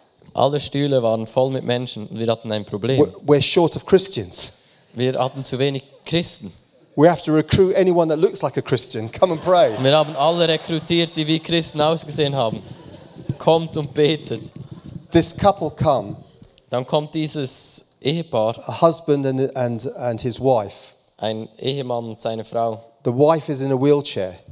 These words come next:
Speaker 2: a
Speaker 1: Die
Speaker 2: motorized wheelchair.
Speaker 1: Die Frau war in einem motorisierten, ähm, Rollstuhl.
Speaker 2: She has no feeling in her feet, she can't walk.
Speaker 1: Kein Gefühl in ihren Beinen, Füßen und sie konnte nicht
Speaker 2: She's
Speaker 1: gehen.
Speaker 2: losing feeling in her hands.
Speaker 1: Sie verlor,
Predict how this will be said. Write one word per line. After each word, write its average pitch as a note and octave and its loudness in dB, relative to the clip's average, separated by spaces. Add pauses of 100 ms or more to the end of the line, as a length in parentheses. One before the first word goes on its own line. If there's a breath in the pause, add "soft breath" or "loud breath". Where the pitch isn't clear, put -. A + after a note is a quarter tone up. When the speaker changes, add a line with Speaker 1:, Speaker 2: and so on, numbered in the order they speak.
Speaker 2:
a - 0
Speaker 1:
Die B2 2
Speaker 2:
motorized C3 2
wheelchair. G#2 -12 (220)
Speaker 1:
Die A2+ -8
Frau C3+ 2
war A#2+ 4
in B2 -2
einem A#2+ -2
motorisierten, A#2+ -4
ähm, G2+ -4
Rollstuhl. A#2 -4 (120)
Speaker 2:
She - 2
has C3 4
no D#3+ 4
feeling D#3 2
in C3 0
her B2 -2
feet, - -4
she C3 -10
can't B2+ -2
walk. C3 -2 (420 soft breath)
Speaker 1:
Kein D3 -4
Gefühl C#3 -4
in A#2 -6
ihren A2+ -6 (400)
Beinen, A2+ -2
Füßen B2+ -6
und A2 -10
sie A#2+ -8
konnte A2+ -6
nicht A2+ -4
Speaker 2:
She's C3 -2
Speaker 1:
gehen. C#3 2
Speaker 2:
losing D#3 2
feeling C#3 -2
in C3 0
her A2+ -2
hands. G2 -6 (340 soft breath)
Speaker 1:
Sie C3 -10
verlor, C3 -2